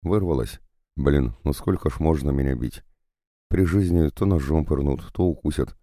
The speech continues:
то подстрелят, то в рожу дадут или по хребту дубиной приложат. И после смерти то же самое.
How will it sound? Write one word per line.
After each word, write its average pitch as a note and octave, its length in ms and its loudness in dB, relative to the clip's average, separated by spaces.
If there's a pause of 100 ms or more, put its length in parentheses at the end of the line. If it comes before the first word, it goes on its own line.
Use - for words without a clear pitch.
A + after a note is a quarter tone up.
то F2+ 100 -2
подстрелят, D2+ 600 -2 (520)
то A#2 140 0
в F#2+ 100 0
рожу F#2 260 2
дадут D#2 460 0
или C2+ 200 0
по C#2+ 140 -2
хребту D2 420 -2
дубиной C2 440 0
приложат. B1 520 -4 (960)
И F#2+ 80 2
после F#2+ 300 2
смерти F#2+ 440 0
то F2 160 0
же C#2 100 -2
самое. A1+ 480 -6